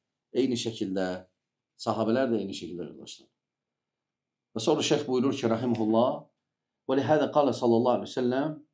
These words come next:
və, və ya, və lihada qala Allahu cəll-, qala Allahu Teala Subhana rabbika rabbil izzati amma yasifun və salamun alal mursalin velhamdülillahi rabbil alamin."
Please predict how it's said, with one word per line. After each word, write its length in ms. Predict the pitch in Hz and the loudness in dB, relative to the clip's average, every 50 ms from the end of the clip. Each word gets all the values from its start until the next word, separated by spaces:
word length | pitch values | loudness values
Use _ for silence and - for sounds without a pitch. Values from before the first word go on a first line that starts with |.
| _ _ _ _ _ _ _ _ | _ _ _ _ _ _ _ _
və, 140 | 92 101 101 101 | -8 -6 -2 0
və 80 | 117 131 | 0 2
ya, 120 | 127 120 113 - 113 117 - 95 - 82 85 90 87 | 2 0 -2 -4 -8 -12 -12 -10 -10 -8 -8 -8 -4
və 100 | 104 113 | -2 -2
lihada 320 | 120 117 131 151 143 127 - - | -2 0 0 -2 -2 -2 -2 2
qala 200 | 139 135 135 120 | 2 4 4 6
Allahu 280 | 110 120 123 120 113 117 | 6 6 6 4 4 4
cəll-, 300 | 110 120 113 113 - - - - - - - - | 2 2 2 2 0 -2 -6 -14 -16 -16 -16 -2
qala 220 | - 139 147 139 123 | 2 4 4 6 4
Allahu 380 | 120 123 185 180 120 117 117 117 | 6 6 6 6 6 4 0 0
Teala 600 | 127 117 120 139 151 147 151 160 170 175 170 - _ _ _ _ _ _ _ _ _ _ _ _ _ _ _ | 0 0 2 0 0 2 2 2 2 0 -4 -10 _ _ _ _ _ _ _ _ _ _ _ _ _ _ _
Subhana 520 | - - 120 113 - 143 139 143 143 131 113 101 - - _ _ - | -6 -4 -4 -4 0 2 2 2 4 2 0 0 -4 -8 _ _ -6
rabbika 640 | 92 113 131 127 120 107 110 - - 98 87 - - - | -2 0 0 0 0 0 -2 -2 -2 -6 -6 -6 -6 -2
rabbil 400 | 104 117 120 113 104 104 90 82 - 107 | 0 0 0 2 0 0 -2 -2 -2 -2
izzati 380 | 117 117 113 110 95 - - | -4 -2 -2 -4 -6 -4 -6
amma 320 | 85 82 107 113 107 101 95 | -4 0 2 2 4 4 2
yasifun 720 | 92 95 92 - - - - - 127 123 131 143 151 151 - _ _ _ _ _ _ _ _ _ | -2 -4 -4 -6 -8 -10 -8 -6 -6 -6 -6 -6 -8 -10 -16 _ _ _ _ _ _ _ _ _
və 80 | 117 107 | -12 -8
salamun 440 | - 120 110 113 117 117 113 104 101 | -2 0 2 2 4 2 2 0 0
alal 380 | 95 98 104 104 101 95 95 | -2 -2 -2 -2 -2 -2 -4
mursalin 680 | 95 98 92 - - 101 104 113 120 127 135 135 - - _ _ _ _ _ _ _ _ _ _ _ _ _ _ | -6 -8 -10 -10 -8 -4 -2 -2 -2 -2 -4 -8 -12 -14 _ _ _ _ _ _ _ _ _ _ _ _ _ _
velhamdülillahi 760 | 92 - - 117 117 104 98 95 92 87 92 107 117 120 113 | -12 -10 -4 -2 -2 -2 0 -2 -4 -2 -2 0 0 0 0
rabbil 320 | 110 104 95 92 95 92 | -2 -2 -4 -4 -4 -4
alamin." 540 | 82 80 85 82 78 80 82 80 76 69 - | -4 -4 -6 -6 -8 -8 -10 -10 -12 -14 -16